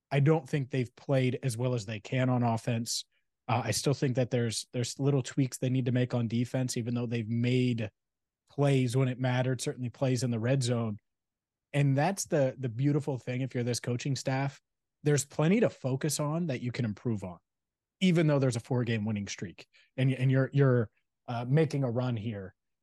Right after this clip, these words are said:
And, and so, yeah, I think that they're, they're rounding into form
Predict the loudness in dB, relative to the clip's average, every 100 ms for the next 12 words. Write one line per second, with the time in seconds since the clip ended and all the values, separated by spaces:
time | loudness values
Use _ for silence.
0 | -6 -6 0 -2 0 2 2 2 0 0
1 | 2 0 -4 -4 -2 -2 -2 -6 -2 0
2 | 2 2 0 -6 _ _ _ _ _ _
3 | 0 2 4 4 4 2 2 0 -2 -2
4 | -2 -2 -4